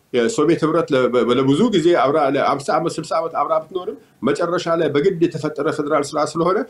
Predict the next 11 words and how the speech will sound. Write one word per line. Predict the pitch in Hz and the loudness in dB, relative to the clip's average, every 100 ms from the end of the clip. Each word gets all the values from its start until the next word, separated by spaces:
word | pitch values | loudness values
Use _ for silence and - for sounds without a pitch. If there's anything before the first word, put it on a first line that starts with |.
| _ - | _ -4
አንዳንዶቹ | 131 147 151 160 165 - 226 | 0 2 2 2 2 0 -4
ገና፣ | 160 147 175 147 _ - | -2 0 0 -4 _ -2
ገና፣ | 143 202 208 | 0 2 2
ገና፣ | 185 190 160 143 | 2 2 4 4
እ፣ | 110 127 120 | 4 2 4
ሪሊ | 131 160 143 | 4 4 2
ራሳችሁን | 131 147 160 - 175 | 2 0 -2 -2 0
መቻል | 151 160 156 | 0 0 -2
ትችላላችሁ | - 170 165 160 151 | -2 -2 0 0 2
የሚባለው | 156 156 160 - 160 170 | 2 2 0 0 0 -2
ጥያቄ | 170 160 | -4 -4